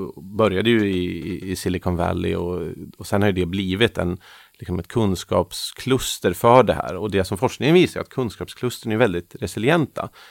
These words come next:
Många pratar om att vi ska skapa det nya Silicon Valley, men problemet är att, eh, det behövs en speciell kultur med en speciell talang och så vidare, och de tenderar att vara ganska resistenta. Så medskicket, eh, skulle jag säga till, till Sverige och till Europa är att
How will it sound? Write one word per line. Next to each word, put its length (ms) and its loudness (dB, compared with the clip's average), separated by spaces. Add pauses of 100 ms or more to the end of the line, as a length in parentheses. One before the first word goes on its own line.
(140)
Många 280 6
pratar 280 6
om 40 -4
att 100 -6
vi 60 0
ska 140 -8
skapa 400 -2
det 100 -2
nya 240 0
Silicon 360 -6
Valley, 300 0
men 220 -4 (360)
problemet 500 2
är 200 2
att, 280 -2 (140)
eh, 320 -2
det 360 -4
behövs 260 0
en 60 -14
speciell 340 -8
kultur 380 -2
med 140 -4
en 60 -6
speciell 320 -10
talang 380 2
och 80 -2
så 80 -6
vidare, 240 0
och 160 -8
de 240 2
tenderar 280 -2
att 100 -8
vara 80 -2
ganska 200 -6
resistenta. 600 -6 (520)
Så 120 -2
medskicket, 720 2 (300)
eh, 560 -4 (240)
skulle 200 -2
jag 140 6
säga 180 2
till, 240 -6
till 120 -10
Sverige 380 2
och 60 -2
till 100 -6
Europa 480 0
är 220 4
att 220 -2